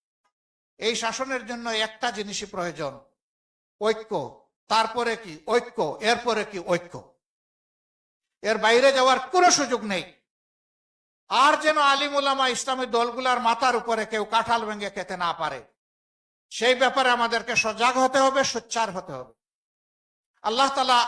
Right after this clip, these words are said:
আমাদেরকে হৃদয়ের কাছাকাছি এনে দিন, আমাদের মধ্যে উলফত মহব্বত আল্লাহ তৈরি করে দিন।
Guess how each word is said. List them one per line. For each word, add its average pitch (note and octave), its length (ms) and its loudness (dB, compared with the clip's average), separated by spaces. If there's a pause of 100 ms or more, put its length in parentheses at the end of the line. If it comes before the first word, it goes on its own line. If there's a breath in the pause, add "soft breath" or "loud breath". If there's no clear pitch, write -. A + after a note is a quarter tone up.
আমাদেরকে A#3 520 -2
হৃদয়ের A3+ 420 0
কাছাকাছি G#3 580 -6
এনে D3 200 -14
দিন, B2+ 160 -20 (840 soft breath)
আমাদের A#3+ 380 2
মধ্যে B3 260 0
উলফত B3+ 440 0
মহব্বত A#3+ 480 -2
আল্লাহ A3 240 -4
তৈরি G#3 260 -8
করে G3 240 -8
দিন। C3+ 180 -16